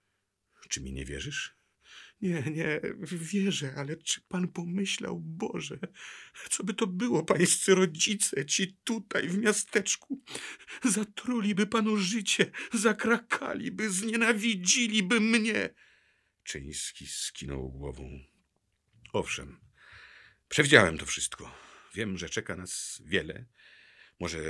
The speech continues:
bardzo wiele przykrości, szykan, afrontów, ale mając do wyboru albo to,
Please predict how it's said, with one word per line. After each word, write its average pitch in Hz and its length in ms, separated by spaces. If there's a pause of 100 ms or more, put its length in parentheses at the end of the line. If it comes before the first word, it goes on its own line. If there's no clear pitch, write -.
(200)
bardzo 76 440
wiele 92 260
przykrości, - 880
szykan, - 600
afrontów, - 640
ale 90 180
mając 107 380
do 110 100
wyboru 123 360
albo 120 500
to, 170 360